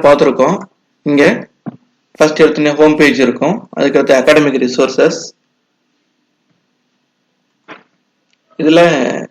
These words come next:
டெக்ஸ்ட் புக்ஸ், இ டெக்ஸ்ட் புக் இருக்கும். இங்க அசஸ்மெண்ட், இங்க டி பி டி, ஓகேங்களா? டீச்சர் ப்ரொஃபஷனல் டெவலப்மெண்ட். இது already நிறைய ட்ரைனிங் கொடுத்துருக்காங்க. இதுல இப்போதைக்கு என்ன பண்ணுங்க, ட்ரைனிங் போங்க.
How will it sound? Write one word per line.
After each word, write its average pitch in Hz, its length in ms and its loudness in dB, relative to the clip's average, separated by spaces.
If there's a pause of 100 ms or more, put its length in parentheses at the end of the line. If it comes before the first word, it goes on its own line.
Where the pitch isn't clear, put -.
(360)
டெக்ஸ்ட் 160 300 0
புக்ஸ், - 180 -2 (180)
இ 165 40 0 (100)
டெக்ஸ்ட் - 280 -4
புக் 135 180 -6
இருக்கும். 143 280 -2 (1040)
இங்க 151 120 2 (100)
அசஸ்மெண்ட், 165 640 -2 (380)
இங்க 175 180 -2 (240)
டி 156 160 4
பி 135 140 0
டி, 123 60 -2 (240)
ஓகேங்களா? 123 340 -2 (580)
டீச்சர் 165 420 2 (320)
ப்ரொஃபஷனல் 151 520 -2
டெவலப்மெண்ட். 120 500 -2 (760)
இது 147 140 2
already 151 300 0
நிறைய 147 160 4 (100)
ட்ரைனிங் 147 300 0
கொடுத்துருக்காங்க. 120 540 -2 (440)
இதுல 143 320 2 (220)
இப்போதைக்கு 160 440 -2
என்ன 147 160 0
பண்ணுங்க, 120 240 -4 (140)
ட்ரைனிங் 135 320 -2
போங்க. 117 180 -10